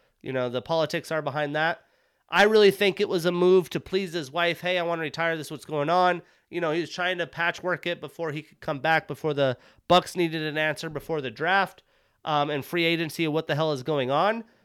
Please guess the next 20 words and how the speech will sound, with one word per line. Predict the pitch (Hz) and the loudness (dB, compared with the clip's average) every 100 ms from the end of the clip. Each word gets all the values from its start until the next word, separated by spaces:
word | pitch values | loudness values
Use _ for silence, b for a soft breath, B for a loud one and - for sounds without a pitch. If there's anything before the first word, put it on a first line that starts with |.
| b | b
So | 175 | 0
he's | 233 214 | 0 2
coming | 240 220 | 0 2
out | 220 | 2
of | 214 | 0
retirement. | 202 214 214 214 175 | -2 -2 -4 -4 -8
He | 196 | -6
will | 220 208 | 0 0
be | 196 | 0
back. | 165 185 190 190 | 4 4 4 2
I | 190 | -2
am | 180 | -2
not | 196 190 | -2 -2
surprised | - - 185 175 151 | -6 -4 -2 -2 -2
whatsoever. | 175 139 160 160 196 196 185 - _ _ _ _ _ _ _ _ | -4 -4 -4 0 0 0 -2 -6 _ _ _ _ _ _ _ _
They | 160 | -6
also | 175 214 214 214 | 0 0 0 0
re-signed | 190 202 - 202 185 | -2 -2 0 0 0
Breshad | 160 196 180 151 | -2 -2 -2 -2
Perriman | 185 190 196 190 185 | -2 -2 0 -2 -4